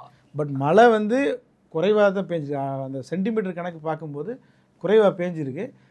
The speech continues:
இவங்க ஏற்கனவே செலவு பண்ண அந்த பணத்தை வச்சு கொஞ்சம் தண்ணி அங்கங்க வடிஞ்சிருக்கு.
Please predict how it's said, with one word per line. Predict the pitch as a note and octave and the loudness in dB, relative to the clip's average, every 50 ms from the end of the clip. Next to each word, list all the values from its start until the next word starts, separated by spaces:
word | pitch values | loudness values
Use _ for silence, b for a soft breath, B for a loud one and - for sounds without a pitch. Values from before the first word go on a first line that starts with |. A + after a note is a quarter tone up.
| b b _ | b b _
இவங்க | - F#3+ G3+ G3 F#3 | -4 -2 -2 0 0
ஏற்கனவே | F#3 G3 G3 A3+ G#3+ | 0 0 0 -2 -2
செலவு | G3 G3+ G3 G3+ G3+ F#3 | 0 0 0 0 0 -2
பண்ண | F#3+ F#3 F3+ | -2 -4 -2
அந்த | F3 E3+ D#3 | -2 -4 -4
பணத்தை | C#3 E3 E3+ F#3 F3+ F#3+ F3 | -2 -4 -4 -4 -2 -2 -2
வச்சு | E3+ D#3 G#3 | -2 -4 -4
கொஞ்சம் | G3 F#3+ F#3 G3 F#3+ G3 G3 F3+ D3 | -4 -2 -2 0 0 0 0 0 -2
தண்ணி | E3+ E3 F3 F#3 F3 | -4 -4 -4 -4 -6
அங்கங்க | E3 D#3+ E3 E3 E3+ | -6 -6 -6 -4 -2
வடிஞ்சிருக்கு. | D#3+ D3 C#3+ D#3+ F3 D#3+ D#3 C#3 B2+ A#2+ D#3 - | -2 0 0 -2 -4 -4 -6 -8 -8 -10 -12 -12